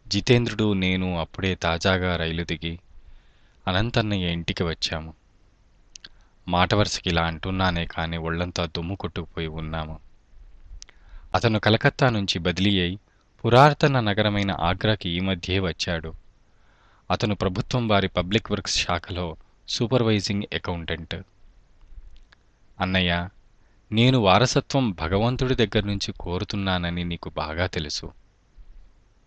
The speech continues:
ముందు డబ్బు, ఆ తర్వాతే దేవుడు.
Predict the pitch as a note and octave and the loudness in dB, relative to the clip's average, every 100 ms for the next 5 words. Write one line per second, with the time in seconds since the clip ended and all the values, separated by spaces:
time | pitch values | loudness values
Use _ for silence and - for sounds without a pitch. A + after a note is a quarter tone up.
0 | _ - - _ _ - F2+ G#2+ A2+ F2 | _ -20 -20 _ _ -10 -2 2 2 2
1 | F2 E2+ F2+ _ _ _ _ E2+ F#2 G2+ | 0 0 -8 _ _ _ _ 0 4 4
2 | F#2 F2+ G2 G2 F2 D#2+ D2+ | 4 2 0 0 -2 -2 -8